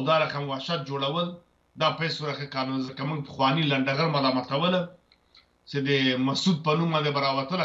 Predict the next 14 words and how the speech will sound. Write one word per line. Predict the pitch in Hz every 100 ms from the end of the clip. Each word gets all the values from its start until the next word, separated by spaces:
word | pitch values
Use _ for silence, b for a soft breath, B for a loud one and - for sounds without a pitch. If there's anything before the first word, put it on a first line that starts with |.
| 135
خلک | 160 143
به | 143
وژلو، | 135 131 165 147 143
ښارونه | 143 143 139
یې | 135
بندول | 131 147 156 143
او | 135
بیت | 135 131 131
المال | 135 143 131
او | 127
رینجرو | 127 131 135 151 135 120 - b b b b b 135
ډېره | 160 156
به | 143
استفاده | - 143 165